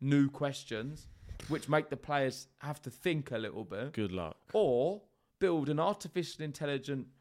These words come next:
Speaker 1: robot which can provide interesting questions based off a range of scenarios what they've been able to take into consideration.
Speaker 2: Yeah, but I think I, I totally agree with you that that should be what happens.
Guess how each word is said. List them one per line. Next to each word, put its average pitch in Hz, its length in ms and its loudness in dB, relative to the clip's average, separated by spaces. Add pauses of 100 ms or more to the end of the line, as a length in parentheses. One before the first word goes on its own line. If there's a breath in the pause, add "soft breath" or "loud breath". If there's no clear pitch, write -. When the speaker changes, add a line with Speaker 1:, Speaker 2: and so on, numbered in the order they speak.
(140)
Speaker 1:
robot 135 680 4 (200 soft breath)
which 156 260 0
can 147 380 0
provide 135 680 2 (220)
interesting 156 800 -2
questions 135 840 -8 (720)
based 180 320 2
off 156 160 -4 (140)
a 147 120 6
range 170 360 2
of 147 100 -2
scenarios 151 460 2
what 147 100 -4
they've 135 140 0
been 143 100 -2
able 135 220 0
to 135 100 -8
take 151 360 -6
into 139 160 -6
consideration. 135 920 -4 (640)
Speaker 2:
Yeah, 117 100 -4
but 107 100 4
I 104 100 2
think 113 520 0 (380)
I, 123 420 4 (100)
I 151 240 4
totally 120 440 4
agree 120 280 6
with 113 180 4
you 110 160 6
that 98 160 0
that 101 240 2
should 127 320 0
be 101 120 2
what 87 240 -2
happens. 101 560 -2